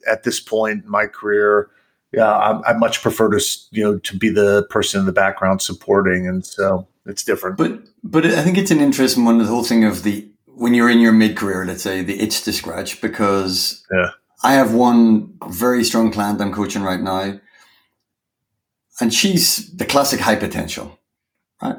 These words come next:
Speaker 2: And the only question is, what's her ambition more than anything else?
Speaker 1: Mm-hmm.
Speaker 2: And, you know, the classic question, "Well, you know, which job in the company would you like to have?" And she said, "C O O."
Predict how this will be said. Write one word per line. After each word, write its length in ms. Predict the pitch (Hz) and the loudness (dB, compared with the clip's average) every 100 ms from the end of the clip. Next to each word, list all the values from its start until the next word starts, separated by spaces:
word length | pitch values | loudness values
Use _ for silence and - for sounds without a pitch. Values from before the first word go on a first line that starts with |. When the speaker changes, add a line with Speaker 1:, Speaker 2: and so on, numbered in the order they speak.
| - | -2
Speaker 2:
And 140 | 120 | 4
the 60 | 156 | 4
only 100 | 165 | 4
question 360 | 135 107 113 | 2 2 4
is, 120 | 110 | 2
what's 240 | 95 107 - | 2 0 0
her 160 | 98 | -2
ambition 420 | 92 85 85 92 90 | -2 -2 -4 -4 -2
more 180 | 90 | -2
than 160 | 87 85 | -2 -4
anything 380 | 82 82 - - | -4 -8 -10 -14
else? 240 | - - | -12 -4
Speaker 1:
Mm-hmm. 400 | 101 95 95 95 - _ _ _ _ _ _ _ _ _ _ _ - 120 | -2 0 0 -2 -8 _ _ _ _ _ _ _ _ _ _ _ -6 0
Speaker 2:
And, 600 | 131 127 123 110 110 - | 4 4 4 2 -2 -6
you 120 | - 156 | 0 2
know, 100 | 120 | 4
the 420 | 104 98 95 92 | 4 2 0 -2
classic 340 | 101 104 101 - | 0 0 -2 -2
question, 360 | 98 95 101 | -4 -2 0
"Well, 340 | 107 107 107 - | 2 4 2 0
you 80 | 107 | 0
know, 100 | 101 | 2
which 280 | 120 123 | 2 2
job 180 | - 120 | 4 4
in 60 | 110 | 4
the 80 | 104 | 4
company 260 | 110 110 | 4 4
would 160 | 101 95 | 2 0
you 60 | |
like 180 | 92 90 | -2 -2
to 80 | - | -4
have?" 220 | 87 85 | -4 -4
And 100 | 95 | -4
she 160 | - 131 | 0 2
said, 240 | - 104 | 2 2
"C 320 | - 107 101 | 2 2 2
O 60 | 95 | 0
O." 400 | 92 90 80 - | 0 -2 -4 -10